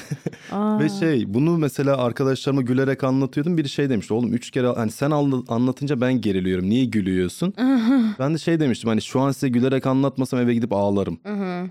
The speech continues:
Speaker 1: Çünkü o, o saçmalığı, o da benim yaptığım salaklıkları hatırlamak ve gülmek işime geliyordu.
Speaker 2: Hı hı.
Speaker 1: Ama stand-up biraz daha farklı yani şöyle hani, e, dikkat etmişsindir setimde böyle çok derdimi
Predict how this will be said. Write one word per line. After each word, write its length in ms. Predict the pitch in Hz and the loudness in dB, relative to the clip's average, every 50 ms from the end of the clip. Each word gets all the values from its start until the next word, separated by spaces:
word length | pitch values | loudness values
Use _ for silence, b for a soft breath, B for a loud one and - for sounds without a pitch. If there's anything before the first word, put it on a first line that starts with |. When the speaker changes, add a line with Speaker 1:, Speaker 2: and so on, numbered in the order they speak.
| - | -12
Speaker 1:
Çünkü 280 | - - 147 143 - 160 | -8 -6 -4 -2 0 2
o, 280 | 151 151 151 - - _ - - 147 | 2 2 0 0 -4 _ -18 -8 -4
o 160 | 131 127 123 | -2 -2 -2
saçmalığı, 640 | 123 - - 123 113 - - 120 120 120 117 123 117 | -2 -2 -2 -2 -2 -2 -2 0 2 2 4 4 2
o 140 | 113 113 107 | 2 2 2
da 180 | 120 113 107 110 | 0 2 2 2
benim 180 | 110 113 113 | 4 4 4
yaptığım 280 | 110 107 107 - 113 107 | 2 0 0 -2 -4 -4
salaklıkları 640 | - - 110 104 104 101 - - _ - 113 110 113 | -4 -2 -2 -2 -2 -4 -6 -8 _ -4 -2 0 0
hatırlamak 580 | 107 107 - - 110 107 104 110 113 110 - | -2 -4 -4 -4 -2 0 2 2 0 0 -2
ve 80 | 110 101 | -2 -2
gülmek 580 | 95 104 107 104 107 120 147 160 - - - _ _ _ _ _ _ _ - | -2 0 0 2 2 2 0 0 -4 -10 -20 _ _ _ _ _ _ _ -18
işime 320 | - - - 113 113 113 | -10 -4 -2 0 0 2
geliyordu. 680 | 101 104 95 87 85 85 85 85 80 - 151 170 180 - 233 | 2 0 0 0 0 0 -2 -2 -4 -4 -4 -6 -6 -6 -6
Speaker 2:
Hı 80 | 226 | -6
hı. 340 | 226 214 214 185 185 202 220 - _ _ | -4 -4 -4 -4 -6 -8 -10 -12 _ _
Speaker 1:
Ama 120 | 247 170 190 | -2 -2 -2
stand-up 440 | - - - 220 196 190 185 175 - - | -2 -2 -2 0 0 2 0 0 -2 -2
biraz 300 | 175 160 160 147 127 117 | 0 2 2 2 2 2
daha 160 | 127 123 120 | 2 0 0
farklı 380 | - - 127 110 107 - - 98 | 0 0 0 0 0 0 0 0
yani 340 | 98 98 95 95 98 95 85 | 0 2 2 2 0 0 -2
şöyle 380 | - - 120 120 113 101 95 | -2 0 0 2 2 2 2
hani, 280 | 92 95 98 101 101 101 - _ _ _ _ _ _ _ _ _ _ _ - 104 | 2 2 2 2 0 -2 -4 _ _ _ _ _ _ _ _ _ _ _ -6 -2
e, 220 | 104 101 101 - - 123 | -2 0 -2 -2 -2 -4
dikkat 240 | 120 - 139 135 139 | -4 0 0 0 0
etmişsindir 320 | 135 143 135 - 123 101 - | 0 -2 -2 -2 -2 -4 -2
setimde 440 | - - 107 - - 127 120 120 | -2 -4 -4 -2 0 0 2 2
böyle 140 | 117 120 120 | 2 2 0
çok 320 | - - 123 117 - - 117 | 0 0 -4 -4 -4 -2 0
derdimi 540 | 107 107 104 98 95 107 107 110 113 113 | 0 0 0 0 0 0 2 2 2 0